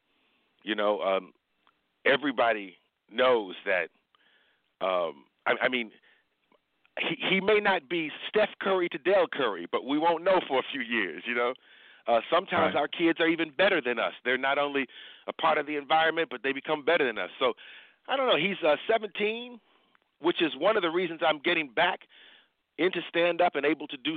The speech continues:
Speaker 1: some of the things like travel because, you know, pulled out of it for a while. For about ten years, I pulled out of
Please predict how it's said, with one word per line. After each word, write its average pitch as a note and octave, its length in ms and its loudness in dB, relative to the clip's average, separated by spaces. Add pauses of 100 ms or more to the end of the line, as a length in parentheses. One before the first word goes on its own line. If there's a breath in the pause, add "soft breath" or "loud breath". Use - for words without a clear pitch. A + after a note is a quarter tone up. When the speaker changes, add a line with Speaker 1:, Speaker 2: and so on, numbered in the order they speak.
(120)
Speaker 1:
some C#3+ 120 -2
of C3+ 40 -6
the B2+ 160 -4
things C#3+ 300 -4
like B2 160 0 (120)
travel D#3 380 2
because, C#3 360 -2
you F#3+ 100 -4
know, C3 160 2 (420 loud breath)
pulled G#3+ 260 2
out G3+ 180 4
of D#3+ 140 4
it C3+ 160 -6
for C3+ 140 0
a B2 40 0
while. A#2 340 4
For D#3+ 100 -2
about G3 220 -4 (120)
ten G#3 160 0
years, G3+ 300 0
I D#3 60 0 (120)
pulled F3+ 200 0
out D3+ 100 4
of B2 100 0